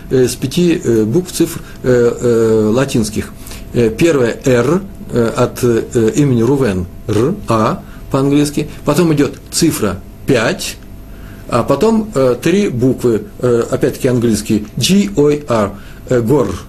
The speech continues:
э, Р, пять, Гор. Я не буду говорить, откуда взялся, э, взялся такой ник. Э, приходите ко мне, и там уже этот, э, живой журнал уже открыт,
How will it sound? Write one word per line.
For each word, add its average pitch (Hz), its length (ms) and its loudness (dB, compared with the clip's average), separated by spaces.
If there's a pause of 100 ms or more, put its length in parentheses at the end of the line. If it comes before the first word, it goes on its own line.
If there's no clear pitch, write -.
(340)
э, 120 320 2 (680)
Р, 156 360 2 (440)
пять, 160 400 0 (180)
Гор. 117 380 2 (200)
Я 147 80 4
не 143 40 4
буду 143 140 2
говорить, 135 200 2
откуда 127 280 0
взялся, 101 300 0
э, 117 220 0
взялся 117 540 0
такой 117 240 0
ник. 160 340 0 (380)
Э, 113 400 2
приходите 110 440 0
ко 107 120 0
мне, 151 260 2 (220)
и 113 100 0
там 160 280 0
уже 117 240 2
этот, 104 320 -2
э, 98 840 2 (380)
живой 117 220 2
журнал 110 240 2
уже 101 180 2
открыт, 160 440 -2